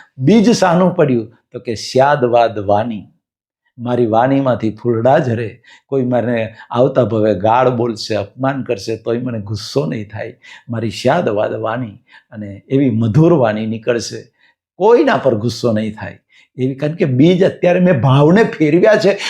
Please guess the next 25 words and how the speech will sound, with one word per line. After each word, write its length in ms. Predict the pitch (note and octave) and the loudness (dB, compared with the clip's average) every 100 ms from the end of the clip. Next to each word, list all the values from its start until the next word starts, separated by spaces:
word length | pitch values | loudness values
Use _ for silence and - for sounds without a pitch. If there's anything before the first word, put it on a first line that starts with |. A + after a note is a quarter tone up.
| A#3+ | 0
માટે 200 | B3+ A#4 | 2 4
હું 180 | G#3+ F#3 | 2 2
કહું 260 | D4+ F4+ | 4 6
છું, 220 | E4+ G#3+ | 6 4
ભાવમાં 540 | A2 A3+ D#4 G4 F4 C#4 | 2 6 6 6 4 4
જાગો 380 | G3+ G3+ G#3 G3+ | 4 4 4 4
યાર, 280 | F#3+ F#3 | 4 2
ભાવમાં 600 | C#3+ G#2+ C#3 G3 F3 C#3 | 0 2 4 4 2 0
જાગો. 440 | C3 C#3+ D#3 D#3+ - _ _ | -2 -4 -4 -8 -10 _ _
જ્યાં 220 | C3 B2 | -6 -4
બીજ 380 | B2 E3+ A#3 A3 | 2 4 4 2
પડે 240 | D#3 D3+ C#3+ | 2 2 2
છે 160 | B2 | -2
ત્યાં 260 | C3+ B2 A2 | -2 -4 0
જાગો. 500 | A#2 C#3+ D3+ A#2 - _ _ _ - _ | 2 2 2 -2 -6 _ _ _ -20 _
બહારની 440 | A#2+ D3 E3 E3+ | 0 2 2 0
ક્રિયામાં 680 | - - - G#3 C4 C4 G#3+ | -4 -4 0 4 4 4 2
જાગવાની 460 | D3+ D3+ D3 D3+ C#3+ | 4 2 4 2 2
જરૂર 400 | B2 D3 C#3+ C#3+ | 0 2 2 0
નથી. 340 | A#2 C#3+ B2+ - - - | 0 2 2 -2 -16 -4
ક્રિયા 280 | D#3 E3 D#3+ | 2 4 6
એ 140 | C#3 | 4
પરિણામ 680 | C#3 C3+ C#3 E3 A3 D#4+ D4 | 2 4 6 6 6 4 4
છે, 380 | G#3 E3+ A#2+ - - - | 4 2 0 -6 -8 -2
પણ 260 | C3+ C3+ | 0 0